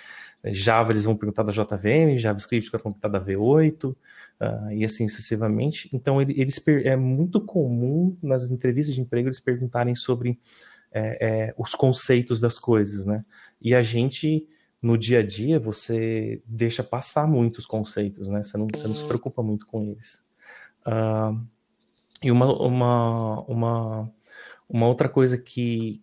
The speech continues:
que eu acho importante também é você, é, focar nas soft skills. Então, hard skills, saiba conceitos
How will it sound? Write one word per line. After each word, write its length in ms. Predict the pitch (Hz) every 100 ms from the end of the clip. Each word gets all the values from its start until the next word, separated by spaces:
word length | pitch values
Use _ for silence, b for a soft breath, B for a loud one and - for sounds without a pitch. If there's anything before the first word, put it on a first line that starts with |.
| _
que 160 | -
eu 120 | 123 117
acho 240 | 123 -
importante 520 | 123 127 120 120 -
também 420 | 123 113 120 139 -
é 100 | 127
você, 1080 | 127 127 - 127 123 127 131 127 123 120 123 b b b b
é, 320 | - 117 117 117
focar 340 | - 120 123
nas 140 | 120 123
soft 300 | 120 117 -
skills. 680 | 117 135 - 107 104 - _ _ -
Então, 480 | 110 123 117 113 117 b b b b -
hard 360 | - 135 139
skills, 640 | 135 - - 120 107 - -
saiba 360 | - 120 123
conceitos 720 | 117 113 104 - 113 - -